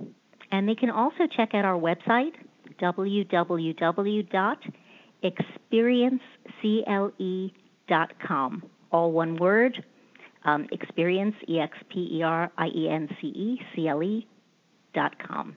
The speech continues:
And, uh, there's a place on the website where you can send messages, and, uh, we can send them out to the appropriate centers that way.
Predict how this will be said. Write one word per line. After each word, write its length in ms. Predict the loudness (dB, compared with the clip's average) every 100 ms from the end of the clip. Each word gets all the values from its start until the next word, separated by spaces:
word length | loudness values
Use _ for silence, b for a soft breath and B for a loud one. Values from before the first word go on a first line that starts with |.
| -20 _ b b b
And, 420 | 2 2 2 2 2
uh, 160 | 2
there's 180 | 2 0
a 40 |
place 220 | 0 0 0
on 120 | -2
the 80 | 0
website 540 | 0 -2 -2 -2 -4 -6 -14 -14 -6
where 480 | -2 0 2 0 -2
you 180 | -6
can 200 | -4 -6 -4
send 220 | -4 -2 -2
messages, 580 | -2 -2 0 2 2 2
and, 400 | 0 0 -4 -2
uh, 240 | 0 0 -2 B B B B -4
we 120 | -4
can 340 | -2 -4 -4 -8 -16 -6 0
send 160 | 4 6
them 80 | 6
out 240 | 4 2 0
to 80 | -2
the 80 | -2
appropriate 540 | -2 -4 -2 -6 -6 -6
centers 320 | -8 -4 -6 -2
that 200 | -4 -4
way. 200 | -8